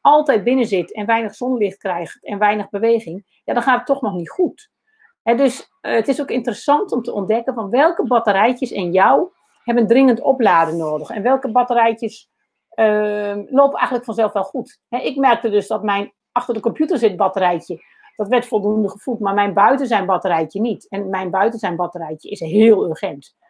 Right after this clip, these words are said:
Ja, ik merk dat enorm als ik te weinig, eh, buiten ben en beweeg. Dus die had weer extra aandacht nodig. En dat is ook heel leuk om dat bij jezelf te gaan ontdekken. Van welke batterijtjes kan ik op welke manier opladen?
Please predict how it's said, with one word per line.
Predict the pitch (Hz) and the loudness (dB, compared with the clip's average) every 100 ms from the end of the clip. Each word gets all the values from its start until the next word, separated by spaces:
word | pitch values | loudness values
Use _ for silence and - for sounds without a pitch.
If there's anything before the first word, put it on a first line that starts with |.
| _ - - | _ -20 -18
Ja, | - | -12
ik | - - - | -12 -12 -6
merk | 180 175 | -4 -2
dat | 185 - | -4 -8
enorm | 196 202 220 185 170 | -4 2 4 2 0
als | 180 | -6
ik | 170 - | -10 -6
te | 190 | -2
weinig, | 175 175 165 - - | -2 -2 -8 -14 -8
eh, | 180 175 | -6 -4
buiten | 170 175 208 185 | -2 0 0 -2
ben | 175 170 | -2 -2
en | 165 | -2
beweeg. | 185 190 139 - _ _ _ _ _ _ | 0 0 -2 -8 _ _ _ _ _ _
Dus | 226 247 | -4 2
die | 330 | 4
had | 285 269 | 4 4
weer | 226 | 0
extra | 226 - 180 | 0 -4 -6
aandacht | - 262 349 - | 0 0 0 -2
nodig. | 170 143 143 _ _ _ _ _ _ _ - | -4 -6 -10 _ _ _ _ _ _ _ -2
En | 226 | 0
dat | 254 | 2
is | |
ook | 262 | 4
heel | 240 233 | 6 8
leuk | 233 226 | 6 4
om | |
dat | 214 185 | 0 0
bij | 190 | 0
jezelf | 165 165 165 | 0 -2 -4
te | - | -8
gaan | 156 151 | -14 -14
ontdekken. | 151 143 - | -12 -14 -16
Van | 160 151 | -8 0
welke | 226 220 | 2 2
batterijtjes | 185 190 190 175 170 175 - | 0 0 0 -2 -4 -8 -10
kan | 208 | -8
ik | 190 180 | -6 -6
op | |
welke | 170 202 196 | 0 0 0
manier | 185 175 - | -4 -6 0
opladen? | 226 233 202 185 170 180 180 | 0 2 4 4 2 -2 -8